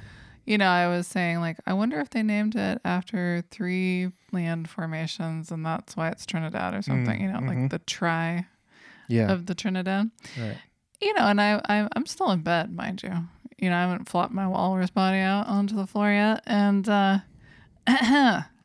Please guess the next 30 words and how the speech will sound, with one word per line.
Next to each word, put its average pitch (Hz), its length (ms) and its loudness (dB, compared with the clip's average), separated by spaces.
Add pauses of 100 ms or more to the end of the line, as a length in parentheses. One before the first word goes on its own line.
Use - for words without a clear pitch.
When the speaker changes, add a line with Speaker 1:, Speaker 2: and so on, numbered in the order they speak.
(140)
Speaker 1:
you, 214 680 4
you 247 540 -2
likened 214 640 -2
my 180 160 2
wondering 196 800 0
about 175 840 -2
the 170 520 -4
formations 185 800 -2 (380)
to, 254 160 2
like, 226 440 4 (420)
what 226 160 6
if 269 100 0
there 269 140 2
was 262 160 2
three 240 240 2
pieces 233 420 0
of 190 220 0
bubble 202 260 2
gum 170 420 2
and 175 280 0
Spanish 196 520 0
explorers 196 640 2
stepped 196 300 -2
out 196 120 2
of 185 80 0
the 175 60 -2
boat 185 300 4
and 180 80 0
they're 175 140 2
like, 175 240 0